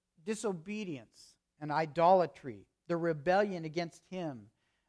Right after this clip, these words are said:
And the Babylonian captivity was said to be harsh and oppressive. Israel suffered greatly under the Babylonians. But in Isaiah forty-five, we can see that God has not forgotten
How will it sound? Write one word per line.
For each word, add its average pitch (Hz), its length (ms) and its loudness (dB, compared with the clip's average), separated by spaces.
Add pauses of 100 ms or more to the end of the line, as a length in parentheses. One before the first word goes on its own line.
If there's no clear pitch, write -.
And 156 100 -10
the 147 60 -6
Babylonian 175 760 0
captivity 170 640 -4
was 139 200 -6
said 165 300 -4
to 151 40 -14
be 143 200 -10 (120)
harsh 147 460 -4 (100)
and 135 120 -12
oppressive. 120 600 -10 (840)
Israel 160 420 -4
suffered 156 480 -6
greatly 143 580 -2 (540)
under 135 180 -10
the 131 120 -8
Babylonians. 120 1000 -6 (680)
But 139 120 -8
in 143 120 -8
Isaiah 170 840 -2 (460)
forty-five, 147 680 -6
we 156 160 -8
can 165 160 -14
see 175 220 -12
that 135 260 -14
God 175 320 -2
has 139 220 -14
not 156 360 -4
forgotten 135 640 -4